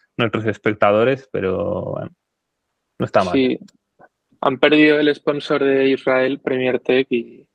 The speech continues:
Speaker 2: bueno, tienen más libertad para, bueno, <laughs> total libertad. Vamos, ya los colores de Israel no se verán en el pelotón femenino el año que viene.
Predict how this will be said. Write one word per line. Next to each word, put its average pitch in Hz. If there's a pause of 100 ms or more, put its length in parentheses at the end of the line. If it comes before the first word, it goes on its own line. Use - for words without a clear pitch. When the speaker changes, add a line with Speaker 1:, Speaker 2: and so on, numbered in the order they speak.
(420)
Speaker 2:
bueno, 120
tienen 117
más 120
libertad 120
para, 117 (400)
bueno, 113 (260)
<laughs> -
total 117
libertad. 117 (160)
Vamos, 117
ya 113 (300)
los 120
colores 127
de 139
Israel 131
no 131
se 131
verán 120
en 120
el 117
pelotón 117
femenino 117 (1000)
el 127
año 120
que 113
viene. 113